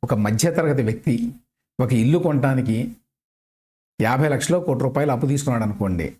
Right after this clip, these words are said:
ఓ మూడో నాలుగో కిస్తీలు కట్టకపోతే ఇన్‌స్టాల్‌మెంట్స్, వెంటనే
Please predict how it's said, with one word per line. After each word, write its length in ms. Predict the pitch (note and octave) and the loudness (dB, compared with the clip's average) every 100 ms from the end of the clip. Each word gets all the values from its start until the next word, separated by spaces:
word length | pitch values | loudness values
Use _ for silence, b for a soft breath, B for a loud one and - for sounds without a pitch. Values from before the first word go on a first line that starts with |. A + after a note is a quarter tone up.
| _ _ _ _ - | _ _ _ _ -2
ఓ 120 | C3 | 0
మూడో 340 | A2 C3 F3 | 2 2 2
నాలుగో 360 | F3+ D3+ C#3+ D3+ | 2 2 2 0
కిస్తీలు 400 | C#3+ C3+ - D#3 | 0 -2 0 0
కట్టకపోతే 720 | B2 B2 C3+ B2+ A#2 B2 A2+ | 0 0 -2 0 0 0 -2
ఇన్‌స్టాల్‌మెంట్స్, 760 | - B2+ B2+ C3+ A2+ G#2 G2 A2 G#2 - - _ _ _ _ _ _ - | -2 -2 0 0 0 0 0 -2 -4 -6 -18 _ _ _ _ _ _ -4
వెంటనే 500 | G2 A#2+ D#3 G#3 G#3 | 0 2 2 2 2